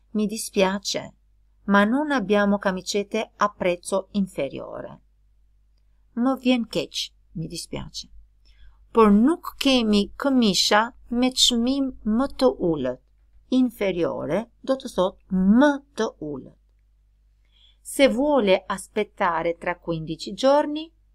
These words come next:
ci sono i saldi di fine stagione. Nëse dëshiron të presësh pas pesëmbëdhjetë ditësh, janë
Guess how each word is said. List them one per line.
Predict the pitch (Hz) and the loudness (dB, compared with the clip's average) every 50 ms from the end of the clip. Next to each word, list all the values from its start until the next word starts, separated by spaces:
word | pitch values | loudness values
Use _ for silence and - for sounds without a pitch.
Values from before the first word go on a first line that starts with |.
| _ _ _ _ | _ _ _ _
ci | - - 302 | -6 -6 -6
sono | - - - 208 180 185 196 220 247 269 277 - - | -6 -2 2 2 2 4 2 0 -2 -4 -4 -6 -6
i | - 254 | -6 -6
saldi | 254 - - 185 156 143 151 170 170 165 226 208 | -6 -4 -4 -2 -2 -2 -2 -6 -4 -4 -4 -4
di | 170 208 | -4 -8
fine | 196 - - 165 156 156 165 175 | -12 -10 -12 -12 -12 -12 -14 -16
stagione. | - - - 190 165 - - 139 127 120 123 127 127 131 135 _ _ _ _ _ _ _ _ _ _ _ _ _ _ _ - - _ - - - - - - - - - _ _ - - - | -18 -12 -10 -12 -10 -10 -10 -10 -10 -12 -12 -14 -16 -16 -18 _ _ _ _ _ _ _ _ _ _ _ _ _ _ _ -20 -20 _ -20 -20 -18 -18 -18 -18 -20 -20 -20 _ _ -18 -6 0
Nëse | 196 196 202 208 214 202 - - - - - 190 185 | 4 6 6 6 4 2 0 -2 -2 2 2 2 2
dëshiron | 151 - 175 165 - - - 202 196 214 233 269 285 294 285 277 _ | 2 0 -2 0 0 2 4 4 4 4 4 2 0 0 -2 -6 _
të | - 247 240 - - - - | 0 0 0 0 -10 -2 2
presësh | 269 277 277 277 262 262 - - - - - - - - - - - _ _ _ _ _ _ - _ _ _ - | 4 4 4 4 2 -2 -6 -6 -6 -6 -4 -2 -4 -4 -4 -6 -12 _ _ _ _ _ _ -20 _ _ _ 4
pas | 262 254 233 196 180 - - - _ _ _ - | 6 6 6 6 2 0 -10 -18 _ _ _ 0
pesëmbëdhjetë | 277 277 269 - - 220 202 190 180 165 165 180 170 147 135 - _ - - - 135 - | 0 0 0 -2 -4 -4 0 0 0 0 0 0 0 0 0 -2 _ -20 -20 -16 -8 -8
ditësh, | 127 120 - _ - 196 247 320 330 - - - - - - - - - _ _ - - _ _ _ _ _ _ - | -8 -8 -8 _ -2 0 0 2 2 0 -2 -2 -6 -20 -20 -20 -20 -20 _ _ -20 -20 _ _ _ _ _ _ -2
janë | 226 254 302 320 320 311 302 | 4 6 6 6 6 4 0